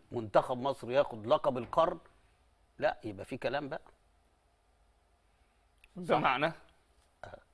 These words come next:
Speaker 1: يبقى في بقى مساومة حصلت عشان إن يحصل اللعب ده، فهو ده اللي موتر الدنيا، خلي بالك.
Speaker 2: مم.
Speaker 1: ما هو أنت لو جبت دلوقتي الأساس ودخلت على قضية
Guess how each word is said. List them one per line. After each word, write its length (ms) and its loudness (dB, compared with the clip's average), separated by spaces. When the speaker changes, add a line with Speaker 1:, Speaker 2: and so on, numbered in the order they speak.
Speaker 1:
يبقى 360 -8
في 200 -2
بقى 240 6
مساومة 440 0
حصلت 520 -4
عشان 440 -2
إن 160 -4
يحصل 380 -2
اللعب 300 -4
ده، 60 -10
فهو 260 6
ده 120 10
اللي 120 10
موتر 360 2
الدنيا، 380 0
خلي 220 -4
بالك. 380 -8
Speaker 2:
مم. 340 -6
Speaker 1:
ما 80 -14
هو 100 8
أنت 160 8
لو 180 10
جبت 280 6
دلوقتي 440 6
الأساس 840 4
ودخلت 580 6
على 340 8
قضية 520 0